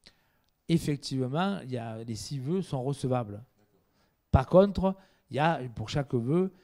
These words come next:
quelques recommandations particulières de l'administration, et on y reviendra quand on va les présenter.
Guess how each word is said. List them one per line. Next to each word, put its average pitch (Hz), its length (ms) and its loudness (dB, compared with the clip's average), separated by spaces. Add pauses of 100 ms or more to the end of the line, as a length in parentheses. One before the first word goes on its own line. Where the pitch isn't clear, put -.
(200)
quelques 151 240 0
recommandations 127 880 -4
particulières 127 560 -6
de 131 60 -2
l'administration, 120 640 -6
et 139 40 -6
on 113 120 -8
y 107 80 -8
reviendra 107 400 -10
quand - 140 -12
on 107 40 -8
va 107 60 -10
les 107 60 -8
présenter. 104 520 -14